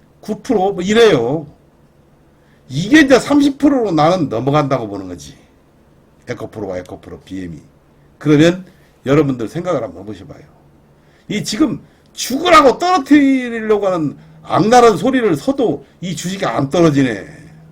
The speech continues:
응? 리포트가 그렇게 나쁜 소리가 나와도 안 떨어져요, 이게.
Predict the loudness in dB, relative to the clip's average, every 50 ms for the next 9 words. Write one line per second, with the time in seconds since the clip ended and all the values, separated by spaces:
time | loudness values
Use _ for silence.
0 | -20 -20 -20 _ _ _ _ _ _ _ _ _ _ _ _ _ _ _ _ _
1 | _ _ _ _ _ -8 -8 -6 -6 -8 -12 _ _ _ _ _ _ _ _ _
2 | _ _ _ _ _ _ _ _ _ _ _ -10 -8 -8 -4 -4 -4 -2 0 0
3 | 2 2 2 2 0 -4 -2 2 2 2 4 2 2 2 2 0 0 -2 -4 -6
4 | -4 -4 -2 -2 2 4 4 4 2 2 -4 -4 -2 0 0 0 0 0 0 -2
5 | -4 -2 0 0 0 0 -4 -6 -8 -8 -8 -8 -10 -12